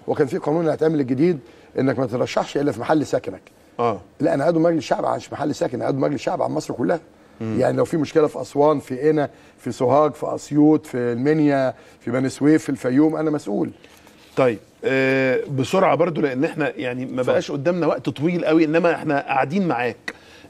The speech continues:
Speaker 2: ال-، ال-، ال-، ال-، الكلام دلوقتي على مصر الجديده وعلى فرص عمل للشباب،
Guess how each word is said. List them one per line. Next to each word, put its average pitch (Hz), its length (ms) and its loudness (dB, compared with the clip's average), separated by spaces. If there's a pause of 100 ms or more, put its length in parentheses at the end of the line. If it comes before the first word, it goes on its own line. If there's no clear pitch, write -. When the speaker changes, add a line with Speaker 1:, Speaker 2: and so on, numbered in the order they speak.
Speaker 2:
ال-، 143 240 4
ال-، 135 380 0 (340)
ال-، 156 120 -2
ال-، 294 260 -6
الكلام 226 440 0
دلوقتي 190 420 -2
على 156 260 0
مصر 147 340 -2
الجديده 131 480 0
وعلى 120 200 2
فرص 151 340 -2
عمل 135 260 -2
للشباب، 120 640 -4